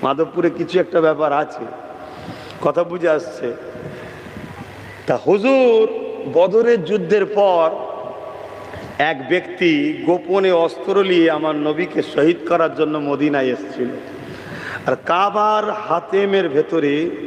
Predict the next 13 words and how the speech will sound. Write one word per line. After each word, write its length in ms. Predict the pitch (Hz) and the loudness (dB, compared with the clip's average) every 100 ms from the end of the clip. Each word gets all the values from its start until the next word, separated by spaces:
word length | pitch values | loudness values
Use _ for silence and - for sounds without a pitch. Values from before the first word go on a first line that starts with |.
| - | -6
কাবার 300 | 135 143 147 | -2 0 -2
ভেতরে 300 | 143 151 165 | -4 -6 -4
একটা 140 | 151 156 | -4 -2
দিন 160 | 160 | 0
অর্ধেক 460 | 156 147 139 165 143 | 2 0 0 -4 -2
দিয়াল 240 | 156 160 | 0 2
দিয়ে 140 | 165 151 | 0 -4
ঘিরে 200 | 139 170 | -2 0
আছে 220 | 170 190 | 0 -2
না, 160 | 214 285 - - | -2 -4 -6 -4
ওটাও 200 | - 233 | 0 0
কাবা 260 | 226 220 214 | -2 -2 -2
শরীফ 300 | 156 120 | -4 -6